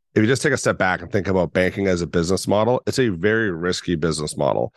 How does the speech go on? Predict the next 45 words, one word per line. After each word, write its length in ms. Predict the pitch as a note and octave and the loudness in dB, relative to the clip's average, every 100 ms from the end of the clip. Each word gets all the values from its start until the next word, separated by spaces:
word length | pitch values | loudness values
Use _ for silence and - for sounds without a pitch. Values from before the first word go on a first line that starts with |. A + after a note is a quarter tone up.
| _ _ _ | _ _ _
And 100 | G2 | 0
I 40 | |
don't 300 | G2 A2 G#2 - | 2 2 0 -2
necessarily 580 | G2+ F#2+ F#2+ F#2+ G2+ F#2+ | 0 0 0 0 0 0
think 240 | F2+ F#2+ | 0 0
people 200 | G#2+ F2 | 0 0
have 240 | E2+ F2 E2+ | 0 0 0
as 160 | E2+ | -2
great 240 | - F#2+ F2+ | 0 0 0
of 120 | E2 | 0
an 100 | E2+ - | -4 -4
appreciation 920 | F2+ - G2+ F#2 F2+ F2 F2+ B2 A#2 | -4 0 0 2 0 0 0 0 0
because 320 | G2+ F#2 F2+ - | -2 -2 -2 -2
banks 580 | G2+ F#2+ F2 - - - _ _ _ | 0 0 -2 -6 -10 -14 _ _ _
are 60 | - | -6
trying 260 | - C#3 B2+ | 0 0 0
to 60 | |
promote 440 | G#2 G2+ F#2 F2 - | 0 2 2 0 -4
safety, 540 | - F2 - - - _ _ | -6 -6 -6 -12 -14 _ _
which 180 | F#2+ G2 | -2 0
is 120 | F2 | 2
really 180 | A2 G#2+ | 2 2
at 60 | |
the 60 | F2+ | 0
core 180 | - F2+ | 0 0
of 60 | |
the 100 | D#2+ | 0
issue. 280 | D2+ - D#2+ - _ _ _ - | -2 -4 -6 -8 _ _ _ -2
So 140 | G#2+ | 2
my 140 | F#2 | 2
son 260 | F2 - B2 | 2 0 2
and 80 | G2+ | 2
I 60 | |
were 60 | F#2 | 2
talking 260 | G2 F#2 F#2+ | 0 0 -2
about 140 | E2 | 0
banking. 360 | G2+ G2 - F2+ | 0 0 0 0
I 40 | |
was 100 | F2 | 2
trying 160 | G2 F#2 | 0 0
to 40 | |
explain 340 | E2 - F#2+ | -2 -2 0
this 120 | F#2 - | 0 -2
to 100 | E2 | -2
him. 280 | F2 E2 | -2 -4